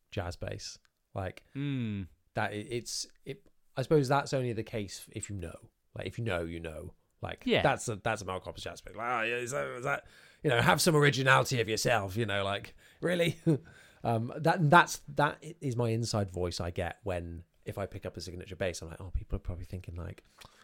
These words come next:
Speaker 1: 'Really? You're just gonna play someone else's bass?'" Um,
Speaker 2: Or you're,
Speaker 1: this
Speaker 2: like,
Speaker 1: sounds
Speaker 2: a
Speaker 1: like a me
Speaker 2: really
Speaker 1: problem.
Speaker 2: hardcore Blink one eighty-two super fan.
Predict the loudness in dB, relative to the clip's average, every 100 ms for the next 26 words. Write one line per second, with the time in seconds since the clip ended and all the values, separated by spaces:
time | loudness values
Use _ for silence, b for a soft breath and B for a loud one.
0 | B -14 -14 -16 -20 _ -4 -2 -2 -6
1 | -6 -4 -2 -2 -2 -2 -2 -4 -4 0
2 | 0 -2 -12 B B B B B -10 -8
3 | -6 -8 -6 4 6 6 6 4 4 6
4 | 6 6 4 4 6 4 2 2 2 4
5 | 4 2 -2 0 0 -2 -4 -12 -18 -20
6 | -20 -16 -10 -2 0 0 -4 -4 -6 -4
7 | -4 -4 -4 -4 -4 -4